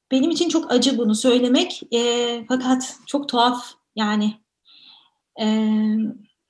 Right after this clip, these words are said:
bence pek çoğumuzun içinde, e, hataya ve belirsizliklere tahammülü olmayan despot, böyle, e,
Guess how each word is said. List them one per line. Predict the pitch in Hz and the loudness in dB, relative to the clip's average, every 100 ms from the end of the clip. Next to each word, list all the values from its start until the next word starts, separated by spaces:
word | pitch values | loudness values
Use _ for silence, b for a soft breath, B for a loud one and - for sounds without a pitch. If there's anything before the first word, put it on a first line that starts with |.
| _ _ _ | _ _ _
bence | 302 359 339 320 320 294 - _ _ _ _ _ _ _ _ _ _ _ _ | 2 4 4 4 4 2 -6 _ _ _ _ _ _ _ _ _ _ _ _
pek | 403 381 | 0 2
çoğumuzun | - 302 269 269 269 247 - - _ _ _ _ _ _ _ - | 4 4 4 4 4 4 2 -8 _ _ _ _ _ _ _ -4
içinde, | 254 240 226 214 247 262 _ _ - | -2 0 2 0 -2 -8 _ _ -10
e, | 240 233 233 233 226 226 _ _ _ _ _ _ _ _ - b b b | -8 -6 -8 -8 -8 -10 _ _ _ _ _ _ _ _ -20 b b b
hataya | 269 269 285 277 302 294 | 0 2 4 6 6 8
ve | 277 269 247 - | 6 4 0 -4
belirsizliklere | 226 254 254 254 254 240 254 262 262 269 262 - _ _ _ _ _ | 2 4 4 2 0 0 0 2 4 4 0 -4 _ _ _ _ _
tahammülü | 277 247 262 262 | 2 6 6 6
olmayan | 247 254 247 220 196 208 233 - _ _ _ _ _ _ _ _ 240 | 6 6 4 4 -2 -4 -6 -12 _ _ _ _ _ _ _ _ 0
despot, | 240 247 254 240 254 - - - _ 202 | 2 0 0 -2 -2 -6 -8 -14 _ -6
böyle, | 214 226 233 226 - _ _ _ _ _ _ _ _ _ _ _ _ _ _ | -4 -2 -4 -8 -14 _ _ _ _ _ _ _ _ _ _ _ _ _ _
e, | _ | _